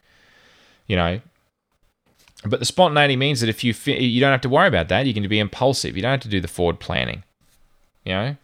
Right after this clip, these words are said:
And if you finish the book you, you're reading, you can just go and download another one. Away you go. Don't have to get up. Now, that sort of convenience you cannot beat. So, this is a little aside, though.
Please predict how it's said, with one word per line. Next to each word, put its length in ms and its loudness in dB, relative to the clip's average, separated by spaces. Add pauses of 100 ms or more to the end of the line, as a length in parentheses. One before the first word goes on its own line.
(120)
And 220 0
if 260 -2
you 60 -2
finish 320 -2
the 80 -4
book 240 -6
you, 120 -4
you're 200 -2
reading, 460 -2 (200)
you 100 -4
can 80 0
just 140 -4
go 100 0
and 80 0
download 240 0
another 240 0
one. 220 -4 (140)
Away 220 2
you 40 -2
go. 280 0 (100)
Don't 120 0
have 100 -4
to 80 -12
get 200 0
up. 220 0 (1000)
Now, 140 -2
that 240 0
sort 200 0
of 80 -2
convenience 840 -4 (680)
you 120 0
cannot 440 -2
beat. 320 -2 (2250)
So, 360 0 (1800)
this 100 2
is 60 -4
a 40 -2
little 160 2
aside, 480 0
though. 280 -4